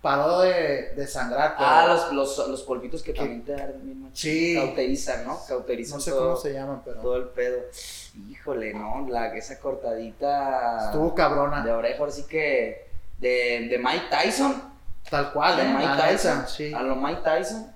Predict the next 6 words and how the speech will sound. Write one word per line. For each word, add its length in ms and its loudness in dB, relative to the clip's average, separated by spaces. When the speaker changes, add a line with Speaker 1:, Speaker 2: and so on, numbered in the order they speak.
Speaker 2:
Híjole. 720 -4
Speaker 1:
Sí, 80 -10
estuvo 300 -4
muy 160 -4
Speaker 2:
Rey. 120 0
Speaker 1:
cabrón. 800 4